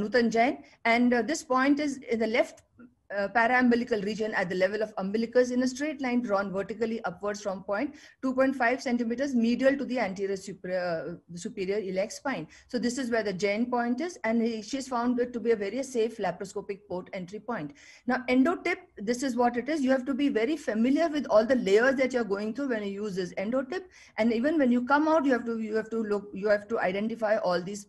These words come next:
mm, uh, layers of the abdomen. So to conclude, the gynec surgery laparoscopy is superior to laparotomy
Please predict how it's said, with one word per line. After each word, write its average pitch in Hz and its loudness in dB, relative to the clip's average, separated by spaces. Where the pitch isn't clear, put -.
mm, 170 -10
uh, 165 -6
layers 185 -2
of 180 -8
the 226 -4
abdomen. 190 -2
So - -6
to 339 -2
conclude, 320 2
the 202 -2
gynec 208 2
surgery 226 -4
laparoscopy 240 -2
is 233 -6
superior 294 -2
to 285 0
laparotomy 190 -4